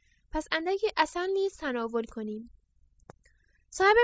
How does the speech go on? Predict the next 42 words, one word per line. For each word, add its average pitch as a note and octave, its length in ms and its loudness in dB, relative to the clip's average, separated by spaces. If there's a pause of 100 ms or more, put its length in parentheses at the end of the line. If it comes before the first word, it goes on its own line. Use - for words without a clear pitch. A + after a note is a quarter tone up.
میخانه E4+ 340 -2
در D#4 160 2
آن E4 80 -4
شب E4 240 -2
شادمان B3+ 440 -2
شد، A#3+ 260 -8
زیرا C#4+ 240 -4
آن C#4+ 100 -4
سه C4+ 180 -10
مرد C4 380 -4
بارها C4 380 -4
درخواست C#4+ 440 -6
نوشیدنی C4+ 680 -6
و F4+ 60 -4
گوشت D4+ 280 -4
و - 60 -2
عسل B3+ 320 -8
کردند A3+ 580 -12 (440)
و C4+ 60 2
سپس E4+ 380 -4
با D4 100 -2
خوشحالی C#4 460 -4
به D4 140 -2
رقص B3+ 420 -8
درآمدند. A3+ 720 -10 (640)
او F4 120 0
به G4+ 80 6
همسرش F4+ 520 -2
لبخند D#4 420 -4
رضایت‌آمیزی C4+ 800 -4
زد E4+ 220 0 (380)
و C#4+ 60 -4
سه D#4+ 240 -2
مرد E4+ 260 0
تا C#4+ 180 -4
پاستی F4 360 -2
از F4+ 200 0
شب D#4+ 240 0
در C4+ 140 0
میخانه B3+ 440 -6
سپری B3 440 -6
کردند E4 540 -6